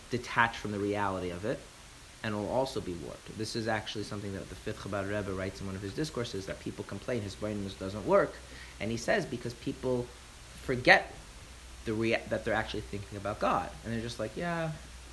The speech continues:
they're just, like, reviewing stuff in their mind, they've heard it before, you know, been there, done that, got the t-shirt. That, that, that kind of casual indifference to what's going on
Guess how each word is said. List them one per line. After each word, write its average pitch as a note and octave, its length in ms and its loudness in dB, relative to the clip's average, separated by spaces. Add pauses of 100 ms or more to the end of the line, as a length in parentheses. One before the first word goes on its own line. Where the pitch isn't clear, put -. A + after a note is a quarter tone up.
they're A#2+ 80 -8
just, B2+ 140 -2
like, B2 100 0
reviewing A2+ 400 4
stuff G#2 260 -4
in G#2 100 -2
their A2+ 100 -2
mind, C#3+ 380 2
they've A#2+ 120 -2
heard B2+ 200 0
it A#2+ 100 -2
before, A2 440 -4 (1600)
you A2 60 -4
know, G#2+ 80 0
been B2 260 4
there, A2+ 260 4
done A2+ 300 4
that, G#2+ 300 0 (180)
got G#2+ 220 -2
the G#2+ 60 -8
t-shirt. G#2 440 -4 (640)
That, - 120 -4 (220)
that, D3+ 260 12 (120)
that D3 240 8
kind D3 400 2
of B2 180 2 (580)
casual C3 760 8
indifference A2 680 -2
to G#2+ 60 -4
what's A2 140 0
going G#2+ 260 0
on C3 320 2